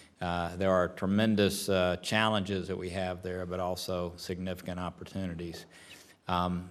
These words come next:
members of the committee, uh, will ask questions, uh, in writing through Thursday, close of business. I'm gonna ask my questions, uh, through Q F Rs in that manner because of the time. But I wanna thank you for your testimony here today, for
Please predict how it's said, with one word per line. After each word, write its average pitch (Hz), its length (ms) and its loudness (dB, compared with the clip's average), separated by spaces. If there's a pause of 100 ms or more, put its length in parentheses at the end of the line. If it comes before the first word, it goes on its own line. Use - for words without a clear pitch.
(160)
members 104 360 6
of 98 80 2
the 95 80 4
committee, 98 640 4
uh, 90 220 0
will 90 280 -2
ask 98 300 -2
questions, 98 680 0
uh, 90 220 0
in 90 140 -6
writing 95 420 0
through 92 320 -2
Thursday, 95 560 -2
close 95 300 -4
of 87 120 -6
business. 95 460 -2
I'm 95 160 -4
gonna 92 140 -2
ask 92 260 -4
my 98 160 2
questions, 98 720 2
uh, 90 160 -4
through 87 240 -4
Q 98 240 -2
F 90 220 -4
Rs 92 320 -2
in 90 80 -4
that 90 160 -4
manner 90 320 -4
because 90 380 -2
of 87 100 -6
the 87 80 -4
time. 87 520 -4 (560)
But 98 80 4
I 95 40 6
wanna 98 200 6
thank 107 280 4
you 98 100 2
for 95 120 0
your 90 140 2
testimony 98 580 0
here 92 200 -2
today, 90 400 0
for 85 260 -6